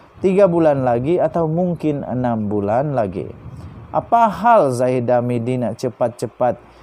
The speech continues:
sangat Parlimen dibubarkan? Tidakkah pemilihan umno yang sudah ditetapkan hanya akan diadakan selepas enam bulan P R U lima belas dilangsungkan?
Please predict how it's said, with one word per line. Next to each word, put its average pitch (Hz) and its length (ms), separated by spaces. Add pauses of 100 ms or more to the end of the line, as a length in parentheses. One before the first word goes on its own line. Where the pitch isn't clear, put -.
(240)
sangat 135 560
Parlimen 139 480
dibubarkan? 147 800 (560)
Tidakkah 202 960
pemilihan 151 560
umno 135 400
yang 147 160
sudah 135 240
ditetapkan 127 720 (400)
hanya 220 320
akan 143 240
diadakan 135 400
selepas 131 560
enam 117 240
bulan 127 320
P 139 80
R 123 160
U 143 80
lima 147 240
belas 180 160
dilangsungkan? 196 800